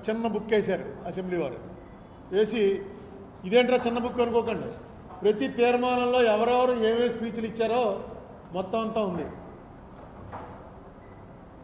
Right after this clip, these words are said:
ఏ ఏ పార్టీ వాళ్ళు ఎవరెవరు ఏం మాట్లాడారు,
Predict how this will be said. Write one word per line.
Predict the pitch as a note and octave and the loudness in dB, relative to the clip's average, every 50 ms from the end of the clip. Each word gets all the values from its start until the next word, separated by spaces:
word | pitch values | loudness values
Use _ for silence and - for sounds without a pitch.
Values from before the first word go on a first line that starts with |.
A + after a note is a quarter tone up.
| - - - - E3+ | -20 -18 -6 -2 2
ఏ | G3+ A3+ A#3+ A#3+ A#3+ | 6 8 8 8 8
ఏ | |
పార్టీ | A#3 A#3+ A3+ A3+ A3+ A3+ A3+ A3 | 6 6 4 4 4 2 2 0
వాళ్ళు | G#3+ G#3+ G#3+ A3 A#3+ A#3+ | 2 2 2 4 4 4
ఎవరెవరు | A3+ G#3 G3 G3+ G#3 A3 G#3+ G#3+ A3 A#3 | 4 4 4 2 2 2 2 2 2 2
ఏం | A3+ G#3 G3+ A3 A3+ G#3+ | 4 4 4 4 4 4
మాట్లాడారు, | G#3+ G#3+ G#3+ G#3 G#3 F#3+ F#3 F#3 F#3 F#3+ G#3 | 2 2 2 2 0 2 4 4 4 4 4